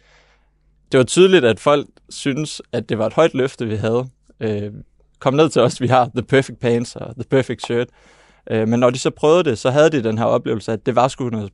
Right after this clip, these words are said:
øh, specielt. Så de endte også med at, at købe det, øh, men de endte også med at anbefale det til deres venner og familie, så de kom tilbage og blev tilbagevendende kunder. Så det, vi tænkte, det var, at hvis vi bare kan få lov at pitche vores koncept på nationalt dækkende T V, så kunne det jo være,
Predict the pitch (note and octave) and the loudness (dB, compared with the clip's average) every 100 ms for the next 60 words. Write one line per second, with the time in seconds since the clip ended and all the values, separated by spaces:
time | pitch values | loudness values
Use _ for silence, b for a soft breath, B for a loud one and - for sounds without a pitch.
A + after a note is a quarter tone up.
0 | _ - A2+ G#2+ G#2+ - - C#3+ C#3+ b | _ -12 -8 -8 -10 -12 -4 -4 -4 b
1 | b b b - B2+ D3+ D3+ B2+ C3 A#2+ | b b b -4 0 2 2 0 0 0
2 | G#2+ G2+ G2+ - A2 D3+ A3+ - D3+ - | 0 -4 -10 -12 -4 2 2 0 -8 -10
3 | _ _ _ B2 A2+ G#2+ G#2+ A#2 A#2 A#2+ | _ _ _ -6 -4 -4 -4 -4 0 0
4 | C3 B2 - B2 A#2+ A2 - C3+ D#3 C#3 | 2 0 -2 0 0 -2 -2 -2 -2 -2
5 | A#2 A2 G#2 A#2+ A2+ - A#2+ A#2+ A#2 A#2 | -2 -4 -6 -6 -4 -4 -4 -4 -4 -4
6 | C3 A#2 - A2 - A2 G2+ A2 A#2 C3 | -4 -4 -8 -10 -8 -10 -10 -6 -2 0
7 | G#2+ A2+ G#2+ G#2 - G#2+ A#2+ B2 G#2 G#2 | -2 -6 -12 -14 -16 -4 -4 -2 -6 -6
8 | A#2 B2 C3 b b b b - C3 C#3+ | -6 -6 -8 b b b b -2 0 0
9 | - D3 D3+ C3+ B2 A2+ A2+ A2+ - A2+ | 2 0 0 0 2 2 -2 -6 -6 0
10 | B2 C3+ B2+ A2+ A2+ A#2 - C#3 - A2 | 2 2 -2 -4 -2 -2 -2 -6 -4 -8
11 | A2 A2+ G2+ B2+ A#2 - G#2 G2 - B2+ | -6 -10 -6 -6 -6 -6 -8 -8 -2 -2
12 | B2+ B2+ A2 G#2 - C3+ B2 A#2 D#3 C#3+ | 0 -2 -4 -4 -2 0 0 -2 -2 0
13 | A2+ - A#2+ A#2+ A2 A#2 C3 | -4 -4 -2 -2 0 2 0